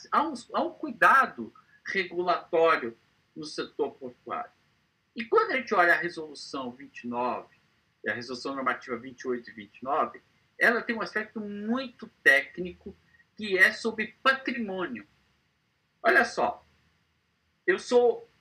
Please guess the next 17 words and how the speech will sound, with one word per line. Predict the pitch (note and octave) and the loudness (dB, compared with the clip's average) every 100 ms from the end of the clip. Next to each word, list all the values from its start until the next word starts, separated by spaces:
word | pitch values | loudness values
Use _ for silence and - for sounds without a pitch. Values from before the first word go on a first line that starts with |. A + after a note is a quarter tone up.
| - | -2
eu | F3+ G#3 | -2 2
imagino | G#3 G3+ C4+ B3+ | 6 6 4 -4
que | A#3 | -4
eu | |
tenho | A3+ A#3 | -2 -6
um | A3+ | -2
conglomerado | B3 A#3 A#3 A#3+ G3+ F3 A3 B3+ | -2 0 2 4 6 6 6 4
de | A#3+ | -4
shoppings, | - G#3+ F3+ - - | 0 2 2 0 -14
eu | B2 | -8
tenho | F3 | -6
vinte | E3+ B3 - | -6 -8 -6
e | |
sete | - A3 A3 | 2 2 2
shoppings | - G3 F3 F3 G#3 F#3+ | 0 8 8 8 -2 -10
espalhados | G#3 - F3+ E3 F3 - - | -6 2 4 6 4 0 0
pelo, | E3+ F3 G3 F#3 | 0 2 -2 -8